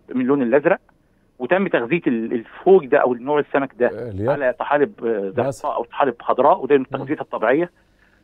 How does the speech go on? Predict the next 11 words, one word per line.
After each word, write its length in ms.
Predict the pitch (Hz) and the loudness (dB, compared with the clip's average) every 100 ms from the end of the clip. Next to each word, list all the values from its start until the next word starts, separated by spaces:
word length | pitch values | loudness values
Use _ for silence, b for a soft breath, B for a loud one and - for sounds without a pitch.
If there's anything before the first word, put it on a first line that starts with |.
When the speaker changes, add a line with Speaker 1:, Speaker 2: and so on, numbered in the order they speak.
| _ _ _ _ _ - | _ _ _ _ _ -4
Speaker 1:
ومفيش 440 | 127 139 254 262 | 0 2 2 2
مشكلة 280 | 208 - 254 | 0 2 4
خالص 260 | - 226 180 | 4 0 2
إن 60 | |
هو 100 | 202 | 0
Speaker 2:
مم. 60 | 170 | 0
Speaker 1:
يتغذى، 260 | 170 180 147 | -2 -4 -2
لأن 140 | 131 | 0
عن 100 | 120 | 0
طبيعي 280 | 139 170 202 | 2 2 2
جدا 260 | 220 175 | 0 -2